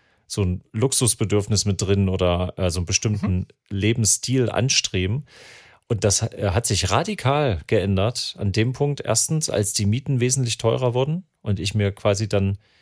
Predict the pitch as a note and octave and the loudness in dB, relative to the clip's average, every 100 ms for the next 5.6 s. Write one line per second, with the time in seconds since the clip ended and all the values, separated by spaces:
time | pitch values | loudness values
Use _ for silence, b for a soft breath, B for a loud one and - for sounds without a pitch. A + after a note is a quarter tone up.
0 | b b b - G#2+ C3+ A2 G#2 G#2 F#2+ | b b b -2 0 2 0 2 2 0
1 | - _ _ _ - C#3 - - A2 G2 | -6 _ _ _ -4 -2 -2 0 2 2
2 | E2+ F#2 F2+ - F2+ B2+ D#3 A#2 F#2+ G#2+ | 2 0 0 0 0 0 2 0 2 2
3 | D3 C3+ C#3 C3+ G2 G2 A#2 A2+ E2 G2+ | 2 2 0 -4 0 2 2 0 0 0
4 | G#2 F#2+ G#2+ A#2+ A#2 - A#2+ A#2+ B2 B2 | -2 0 2 2 0 -2 -2 -2 0 0
5 | G2+ G2 F#2 F#2 F2+ | -2 -2 -4 -2 -2